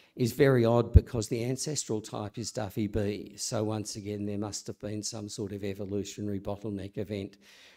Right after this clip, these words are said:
which means that in East Asian people, um, Duffy A is the most common phenotype.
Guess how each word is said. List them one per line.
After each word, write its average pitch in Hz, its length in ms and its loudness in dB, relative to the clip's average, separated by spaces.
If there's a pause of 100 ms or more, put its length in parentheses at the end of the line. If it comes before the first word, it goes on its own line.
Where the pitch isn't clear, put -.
(100)
which 117 260 0
means 107 400 4
that - 260 -4 (340)
in 117 200 8
East 113 300 4
Asian 110 480 0
people, 101 640 -2 (340)
um, 107 380 -2 (180)
Duffy 104 640 -2 (340)
A 107 240 4
is 98 400 -4
the 107 140 -2
most 101 420 -2
common 101 320 -4
phenotype. 98 680 -10